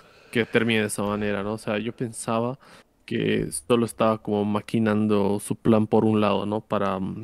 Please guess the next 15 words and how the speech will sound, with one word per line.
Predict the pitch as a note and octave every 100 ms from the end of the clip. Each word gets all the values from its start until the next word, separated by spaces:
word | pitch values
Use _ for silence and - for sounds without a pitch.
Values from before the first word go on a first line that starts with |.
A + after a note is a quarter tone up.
| -
para | - G#2+
lograr | G2+ G2+ A2+ A2+ A#2 A#2
vender | A2 G#2+ G#2+ G#2+
todo | - A#2+ B2+ C#3 D3 D3+ - - _ _
y, | A#2 G#2 G#2 G2+ G2 F#2+ -
y | A2
ayudar | G#2 G#2 G#2+
a, | G#2
a | - -
su | - A2+
amigo, | A2 A2+ G#2+
pero | - A#2
lo | A2+ A2
está | - B2+
haciendo, | - C3 B2 A#2+ A2 G#2 G2+ -